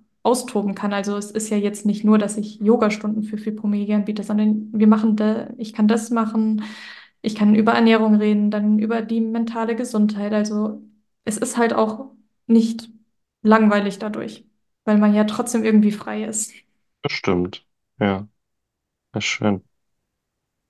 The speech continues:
Speaker 2: Und ich denk, da wird ja auch die Arbeit nicht ausgehen in den letzten Jahren, weil,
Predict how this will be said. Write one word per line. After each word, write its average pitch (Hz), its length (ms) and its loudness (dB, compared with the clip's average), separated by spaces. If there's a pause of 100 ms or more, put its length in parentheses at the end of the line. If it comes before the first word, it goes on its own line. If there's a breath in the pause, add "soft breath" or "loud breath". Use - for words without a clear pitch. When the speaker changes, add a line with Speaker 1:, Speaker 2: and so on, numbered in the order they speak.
(1700)
Speaker 2:
Und 104 100 2
ich - 140 -6
denk, 101 200 4
da 95 140 0
wird 92 160 0
ja 101 100 2
auch 92 120 0
die - 160 0
Arbeit 92 300 2
nicht 92 140 -4
ausgehen 90 440 -2
in 95 80 -2
den 87 140 -4
letzten 90 340 -4
Jahren, 90 400 -4
weil, 82 480 -6